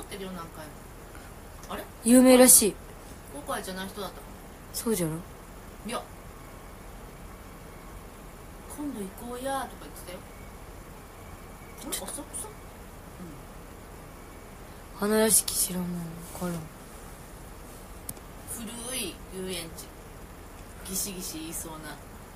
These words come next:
Speaker 1: ちっちゃいジェットコースターだけどギシギシ言いそうな。
Speaker 2: そういう怖さ。
Speaker 1: そういう怖さ。
Speaker 2: えー、かゆ。逆に怖いって。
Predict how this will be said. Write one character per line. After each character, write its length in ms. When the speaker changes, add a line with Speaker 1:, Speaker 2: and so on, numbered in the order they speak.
Speaker 1:
ち 120
っ 120
ち 120
ゃ 160
い 120
ジ 100
ェ 40
ッ 20
ト 140
コ 120
ー 60
ス 80
タ 80
ー 80
だ 60
け 100
ど 80
ギ 80
シ 160
ギ 80
シ 280
言 80
い 40
そ 200
う 60
な。 160
Speaker 2:
そ 220
う 80
い 40
う 80
怖 240
さ。 120
Speaker 1:
そ 120
う 20
い 60
う 40
怖 240
さ。 160
Speaker 2:
え 20
ー、 340
か 60
ゆ。 80
逆 280
に 140
怖 320
い 60
っ 20
て。 300